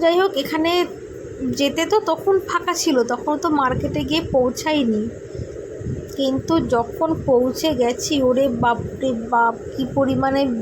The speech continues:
ভিড়। তো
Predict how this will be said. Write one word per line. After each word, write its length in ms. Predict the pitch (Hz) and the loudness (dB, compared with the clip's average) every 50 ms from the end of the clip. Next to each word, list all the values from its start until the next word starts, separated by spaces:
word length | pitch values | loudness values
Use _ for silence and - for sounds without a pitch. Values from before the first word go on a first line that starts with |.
| 226 233 | -4 -4
ভিড়। 480 | - 262 254 247 240 233 233 226 - - - - - - - - - - - - - - - - - - - - - - - - - - - - - - - - - - - - - - - - - - - - - - - - | -2 0 0 2 2 2 0 -2 -4 -6 -10 -12 -12 -10 -8 -8 -8 -8 -10 -12 -12 -12 -10 -10 -10 -10 -12 -14 -14 -14 -12 -12 -12 -12 -10 -10 -10 -10 -12 -12 -10 -8 -8 -8 -10 -10 -12 -12 -12 -12 -12 -12 -12 -10 -6 0
তো 60 | - | 2